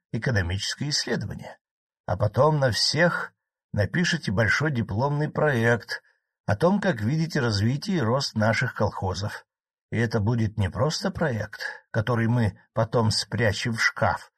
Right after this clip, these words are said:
и забудем о нём навсегда. Нет, это станет реальным рабочим планом. Более того, вы и сами сможете за этим проследить, если захотите устроиться к нам на работу после выпуска.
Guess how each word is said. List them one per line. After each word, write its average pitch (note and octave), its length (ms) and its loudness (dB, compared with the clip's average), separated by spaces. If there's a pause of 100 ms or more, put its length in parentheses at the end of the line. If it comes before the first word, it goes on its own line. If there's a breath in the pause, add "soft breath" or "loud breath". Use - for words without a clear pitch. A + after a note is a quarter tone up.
(340)
и - 60 -2
забудем B2 480 2
о A#2+ 60 4
нём G#2+ 240 4
навсегда. A2 600 -2 (320)
Нет, B2+ 600 0 (300 loud breath)
это B2 180 0
станет D#3 460 2
реальным D3+ 480 4
рабочим C#3 520 0
планом. A2+ 480 0 (500)
Более A#2 300 2
того, A#2+ 320 2
вы A#2+ 140 0
и B2+ 100 -2
сами G#3+ 400 2
сможете B2+ 640 0
за G#2+ 140 2
этим G#2 360 0
проследить, - 720 -4 (520)
если G#2 500 0
захотите G#2 580 0
устроиться G#2+ 540 -2
к - 80 -8
нам G#2+ 220 2
на G#2 100 4
работу B2 340 0
после G#2+ 340 -4
выпуска. - 600 -8